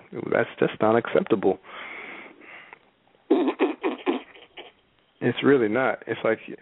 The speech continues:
you, you, uh, you live by default, and, uh, what we have is, you know, a lot of faults <laughs> in our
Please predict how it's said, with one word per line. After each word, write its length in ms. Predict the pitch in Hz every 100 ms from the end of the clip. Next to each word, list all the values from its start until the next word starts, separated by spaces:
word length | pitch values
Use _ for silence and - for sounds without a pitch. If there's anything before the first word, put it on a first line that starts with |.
| -
you, 140 | 120 -
you, 340 | - 117 113 113
uh, 220 | 110 107 - - _ - - - - - - - _
you 140 | 123 123
live 160 | 135
by 140 | 127 117
default, 580 | 123 190 120 110 -
and, 320 | 117 107 107 107
uh, 180 | 107
what 320 | 104 104 113 107
we 160 | 110
have 380 | 110 127 135 110
is, 220 | 101 101 - - -
you 100 | 101
know, 120 | 101
a 0 |
lot 140 | 101 117
of 80 |
faults 340 | - 147 - - -
<laughs> 120 | -
in 240 | 147 131
our 240 | 113 104